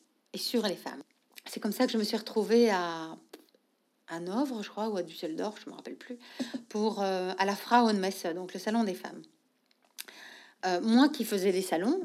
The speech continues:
entre autres, je faisais beaucoup de com, des salons, euh, des médias.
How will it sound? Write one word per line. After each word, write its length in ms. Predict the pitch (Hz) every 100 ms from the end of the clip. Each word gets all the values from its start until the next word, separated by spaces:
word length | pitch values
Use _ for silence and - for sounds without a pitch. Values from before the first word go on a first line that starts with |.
| 220
entre 240 | 170 -
autres, 140 | 269
je 80 | 202
faisais 260 | - 170 170
beaucoup 280 | 160 - -
de 60 |
com, 360 | - 196 226 208
des 100 | 175
salons, 640 | - 151 170 202 196 185 165 160 160
euh, 560 | 165 170 170 - - - - -
des 140 | 175 185
médias. 500 | 180 160 190 247